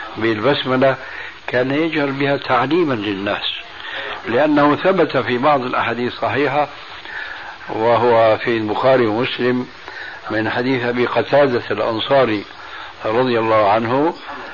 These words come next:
أن النبي صلى الله عليه وسلم كان يقرأ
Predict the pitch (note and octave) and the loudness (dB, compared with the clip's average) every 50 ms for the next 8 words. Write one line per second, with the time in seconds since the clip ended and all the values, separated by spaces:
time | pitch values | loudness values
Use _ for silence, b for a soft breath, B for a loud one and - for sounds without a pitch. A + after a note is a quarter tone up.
0 | B B B - C3 C#3 D3+ D#3 D#3 D3 C#3+ D3+ D#3 E3+ E3+ D#3+ C#3+ - D3+ D3 | B B B -2 0 2 2 2 2 2 0 2 2 2 2 2 2 2 2 2
1 | C#3 C3 - - C#3 C#3 C#3+ D3 C#3 C3+ B2+ - - C#3 C3+ C3 C3+ D3 E3 D#3+ | 4 2 0 0 -2 0 0 0 0 0 0 0 2 2 2 2 2 2 0 0
2 | - C#3+ B2 A2 F#2+ - | 0 0 0 2 0 -2